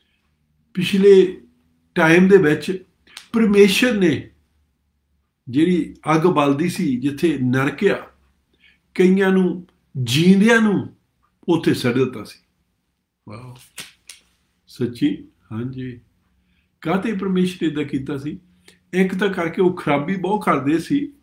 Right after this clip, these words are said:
ਤੇ ਉਹ ਦੂਸਰਿਆਂ ਨੂੰ ਵੀ ਰੋਂਗ ਰਸਤੇ ਲਾਉਂਦੇ ਸੀ। ਦੂਸਰੀ, ਕਈ ਵਾਰੀ ਅੱਜ ਪਰਮੇਸ਼ਰ ਸਾਨੂੰ ਦਿਖਾਲਣਾ ਚਾਹੁੰਦਾ ਹੁੰਦਾ ਬਈ ਨਰਕ ਹੈਗੇ ਆ, ਇੱਕ ਅਜੀਬ ਤਰ੍ਹਾਂ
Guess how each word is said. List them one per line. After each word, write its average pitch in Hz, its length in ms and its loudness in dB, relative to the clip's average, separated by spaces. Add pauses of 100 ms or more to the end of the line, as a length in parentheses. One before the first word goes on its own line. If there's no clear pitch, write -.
(800)
ਤੇ 170 100 0
ਉਹ 165 60 4
ਦੂਸਰਿਆਂ 156 520 2
ਨੂੰ 196 140 -2
ਵੀ 185 140 0
ਰੋਂਗ 180 440 0
ਰਸਤੇ 160 380 -2
ਲਾਉਂਦੇ 147 340 -2
ਸੀ। 131 300 -6 (840)
ਦੂਸਰੀ, 196 540 -2
ਕਈ 190 160 2
ਵਾਰੀ 202 240 0
ਅੱਜ 185 100 0
ਪਰਮੇਸ਼ਰ 185 600 0
ਸਾਨੂੰ 170 340 -4
ਦਿਖਾਲਣਾ 147 480 -4
ਚਾਹੁੰਦਾ 180 360 -2
ਹੁੰਦਾ 147 440 -8 (720)
ਬਈ 190 240 4
ਨਰਕ 165 420 0
ਹੈਗੇ 180 540 2
ਆ, 135 320 -6 (1120)
ਇੱਕ 208 460 -2
ਅਜੀਬ 196 600 2
ਤਰ੍ਹਾਂ 180 380 0